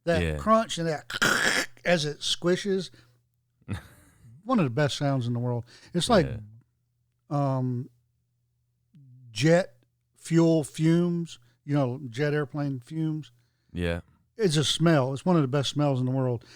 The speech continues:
Speaker 1: Crunchy snow, one of the best sounds in the world.
Speaker 2: That's funny.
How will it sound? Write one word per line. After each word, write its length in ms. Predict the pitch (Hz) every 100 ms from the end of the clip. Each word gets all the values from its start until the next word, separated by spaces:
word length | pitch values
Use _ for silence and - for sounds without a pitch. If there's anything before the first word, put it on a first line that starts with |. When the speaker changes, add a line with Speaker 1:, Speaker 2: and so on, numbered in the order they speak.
| -
Speaker 1:
Crunchy 380 | - 190 - 170
snow, 400 | 127 143 151 147
one 180 | 147 156
of 60 | 135
the 60 |
best 260 | 117 131 -
sounds 360 | 135 131 123 110
in 100 | 113
the 60 |
world. 360 | 120 127 131 131 _ 92 90
Speaker 2:
That's 200 | 82 73
funny. 440 | - 76 73 71